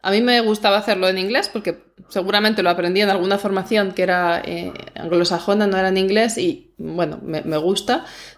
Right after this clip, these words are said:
También se puede hacer, obviamente, <laughs> en español, ¿no? Ser, hacer,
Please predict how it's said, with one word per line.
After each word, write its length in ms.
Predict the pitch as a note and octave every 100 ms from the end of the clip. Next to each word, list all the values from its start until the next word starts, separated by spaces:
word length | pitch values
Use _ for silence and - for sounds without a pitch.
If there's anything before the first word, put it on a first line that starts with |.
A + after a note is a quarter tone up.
| -
También 280 | G3 F3+ F3
se 100 | G3
puede 160 | F#3+ F3+
hacer, 260 | F#3+ - -
obviamente, 1000 | F3 E3 F#3 F3 F#3+ G#3 G#3 A#3 E4+ - - -
<laughs> 240 | - _
en 160 | G3+ G3
español, 760 | F#3+ - E3+ D#3 C3 - G#2 E3+
¿no? 260 | E4 G4 _ _ _
Ser, 360 | - - A#3 G4 - - _ _ _ _
hacer, 500 | - E3+ - A#3+ F4